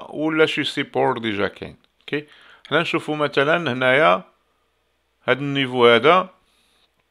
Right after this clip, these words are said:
فهو كان ديجا قبل ما يكون هاد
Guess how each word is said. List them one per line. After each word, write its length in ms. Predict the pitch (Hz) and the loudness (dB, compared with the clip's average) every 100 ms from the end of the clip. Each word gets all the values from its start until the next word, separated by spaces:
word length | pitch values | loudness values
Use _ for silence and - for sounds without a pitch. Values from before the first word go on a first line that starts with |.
| _ _ _ _ _ _ _ _ _ _ | _ _ _ _ _ _ _ _ _ _
فهو 320 | - 117 127 | 0 0 2
كان 300 | 123 156 135 | 2 2 2
ديجا 280 | 131 170 170 | 0 2 4
قبل 560 | 160 - 117 160 208 180 | 4 4 4 6 6 4
ما 140 | 147 | -2
يكون 300 | 131 - 131 | -2 -2 4
هاد 200 | 120 117 | 4 4